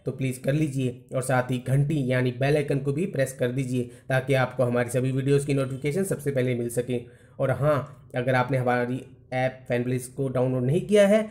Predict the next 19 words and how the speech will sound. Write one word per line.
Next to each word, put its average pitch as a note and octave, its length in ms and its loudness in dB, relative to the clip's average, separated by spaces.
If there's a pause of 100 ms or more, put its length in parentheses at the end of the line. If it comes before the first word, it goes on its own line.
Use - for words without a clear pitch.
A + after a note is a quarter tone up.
(240)
तो G3 80 0
लिंक A#3+ 240 4
आपको D#3+ 280 0
वीडियो F3 260 2
के A3 140 2
डिस्क्रिप्शन C#3+ 420 -4
में C3 120 0
मिल C#3+ 160 0
जाएगा, G3+ 320 4 (400)
आप C#3 140 2
फैन C#3+ 200 2
ब्लेज C#3 180 4
ऐप C3 180 0
को - 80 -2
डाउनलोड B2+ 360 0
कीजिए, G3+ 400 0 (240)
जहां A3 220 4
आपको G#3+ 240 0
मिलेगी G3+ 400 4